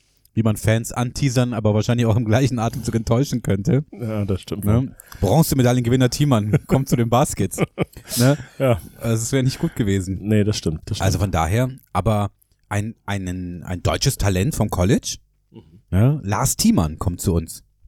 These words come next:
Speaker 2: Richtig.
Speaker 1: Und, ähm, was weißt du denn alles schon über den? Weißt du schon was über den? Lars vom Mars.
Speaker 2: Vom Mars?
Speaker 1: Lars der Eisbär.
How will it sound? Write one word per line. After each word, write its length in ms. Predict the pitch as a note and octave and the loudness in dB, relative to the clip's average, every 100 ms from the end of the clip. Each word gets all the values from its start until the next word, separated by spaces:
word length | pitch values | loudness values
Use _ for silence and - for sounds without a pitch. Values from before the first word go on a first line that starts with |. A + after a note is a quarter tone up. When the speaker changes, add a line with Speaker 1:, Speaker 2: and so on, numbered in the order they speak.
| _ _ - - | _ _ -14 -8
Speaker 2:
Richtig. 320 | D3 G#2+ - - | -6 -8 -12 -20
Speaker 1:
Und, 360 | - A#2 A#2 G#2+ | -2 0 0 0
ähm, 340 | A2 G#2 G2+ | 2 2 2
was 200 | G2+ B2+ | 0 0
weißt 180 | E3+ E3 | 0 -2
du 60 | G#3 | 0
denn 160 | G#2+ | 0
alles 240 | F2+ F2 D#2+ | 0 -6 -6
schon 140 | F2+ | -6
über 180 | E2 D#2+ | -4 -4
den? 320 | D#2+ D#2 D2+ _ _ - | -2 -6 -6 _ _ -2
Weißt 260 | C#3 F3 | 0 0
du 60 | A2+ | -2
schon 140 | F#2+ | 0
was 180 | F2 - | -2 -2
über 140 | F2 | -2
den? 280 | D#2+ D#2+ D2+ - - | 0 -2 -4 -12 -2
Lars 400 | G#2+ A2+ D#3 - | 2 2 0 0
vom 200 | F3+ G3+ | 0 4
Mars. 480 | D#3+ E2+ - - - _ _ _ _ _ _ _ _ _ _ _ _ | 4 2 -4 -10 -14 _ _ _ _ _ _ _ _ _ _ _ _
Speaker 2:
Vom 240 | - - | -14 -10
Mars? 480 | D2+ E2+ D3+ F3 - - | -8 0 0 0 -4 -4
Speaker 1:
Lars 200 | F#2 - | -4 -2
der 100 | D3 | -2
Eisbär. 360 | D3 - - | -2 -4 -6